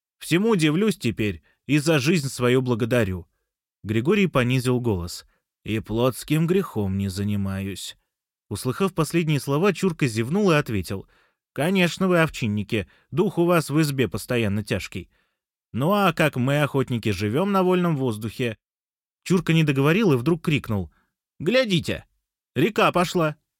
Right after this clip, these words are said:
Это только мог Чурка заметить. Река тихо пошла.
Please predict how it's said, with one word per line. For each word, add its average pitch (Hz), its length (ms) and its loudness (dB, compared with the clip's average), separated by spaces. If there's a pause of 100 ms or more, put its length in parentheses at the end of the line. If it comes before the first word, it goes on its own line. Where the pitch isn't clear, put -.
(440)
Это 143 240 2
только 151 320 0
мог 143 200 0
Чурка 160 380 -2
заметить. 101 640 -4 (340)
Река 117 340 0
тихо 131 340 -4
пошла. 92 500 -6